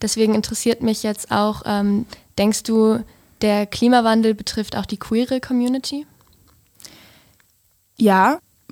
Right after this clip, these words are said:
Speaker 2: eben weil bestehende Machtverhältnisse oder Armutsstrukturen verstärkt werden. Ähm, auch da ist es wahrscheinlich eher im globalen Süden der Fall, dass Menschen, die eh schon ausgeschlossen sind oder ein bisschen,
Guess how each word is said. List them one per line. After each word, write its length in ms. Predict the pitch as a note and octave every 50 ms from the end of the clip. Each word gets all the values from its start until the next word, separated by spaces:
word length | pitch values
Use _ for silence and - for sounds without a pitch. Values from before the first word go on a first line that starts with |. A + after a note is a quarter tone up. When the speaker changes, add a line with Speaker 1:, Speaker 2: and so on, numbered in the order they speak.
| - -
Speaker 2:
eben 300 | G#3+ A3 A3+ B3 A3+ F#3+
weil 420 | F3+ F3 G3 A3 A#3 B3 A#3+ G3+
bestehende 800 | - A3 - - - G#3+ A3+ A3+ A3 G#3+ G#3+ G#3+ G#3 G#3 F#3+ F3
Machtverhältnisse 960 | D#3+ F#3+ A3+ - - A3+ A3+ A3 G3+ G3 G#3 G3+ - - G3+ G3+ G3+ G3+ - -
oder 340 | F#3+ F#3+ F#3+ F#3 F3+ - -
Armutsstrukturen 720 | - G3 G3+ G3+ - - - F#3+ - - G#3+ F#3+ F#3+ F#3+ F#3+ _
verstärkt 500 | - - G3 - - G3 G#3 A#3+ - -
werden. 420 | A#3+ A#3 A#3+ A#3+ B3 B3 B3 C4 C4 - _ _ _ _ _ _ -
Ähm, 460 | G#3+ G#3 G#3 G3+ G3 G3 G3+ G#3 A#3 _ - -
auch 140 | - G3+ -
da 220 | - G#3+ G#3+ A3+
ist 140 | A#3 B3 -
es 100 | G#3+ -
wahrscheinlich 440 | G3 G3+ - G#3+ G3+ G#3 G#3 G#3 -
eher 220 | F#3+ G#3 G3+ G3+
im 140 | F3+ G3 F#3+
globalen 420 | F#3 F#3 G3 - F3 F3 F3 F3+
Süden 240 | F#3+ G3+ A3 B3 B3
der 120 | A#3+ A3+ A#3
Fall, 480 | - - A3 A3 A3 A3+ A#3 A#3 A#3+ B3+ B3+ - _ _ _
dass 180 | - G3+ G3+
Menschen, 560 | - G#3 G3+ G#3 - - G3 G3 F#3 F3+ F3 -
die 340 | - F#3 F3+ F3+ F3+ F#3 G#3 - - - _ _ _ _ _ _ -
eh 100 | - G#3+
schon 200 | - - G3+ F#3+
ausgeschlossen 800 | A#2 F#3 A3 - - - - - - G#3 G#3+ A3 - - A3 G#3+
sind 320 | G3 G#3 G#3+ A3 A3 G#3+
oder 140 | F3 F3+ F#3
ein 60 | F3+
bisschen, 380 | - F#3+ - - G3+ F#3 F#3+